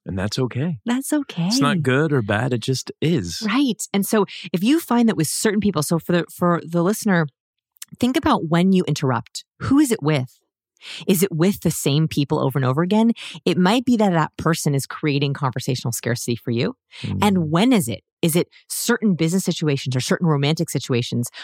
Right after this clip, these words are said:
Speaker 2: where you have some sort of scarcity? I would rather you tackle that issue with that person or in that place to see if you can get back the conversational confidence.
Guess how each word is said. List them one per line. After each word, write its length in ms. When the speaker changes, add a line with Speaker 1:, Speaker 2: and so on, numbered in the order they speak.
Speaker 2:
where 120
you 80
have 260
some 120
sort 160
of 80
scarcity? 480
I 120
would 160
rather 240
you 160
tackle 400
that 180
issue 240
with 140
that 200
person 320
or 120
in 120
that 220
place 480
to 60
see 120
if 100
you 80
can 160
get 220
back 280
the 60
conversational 600
confidence. 520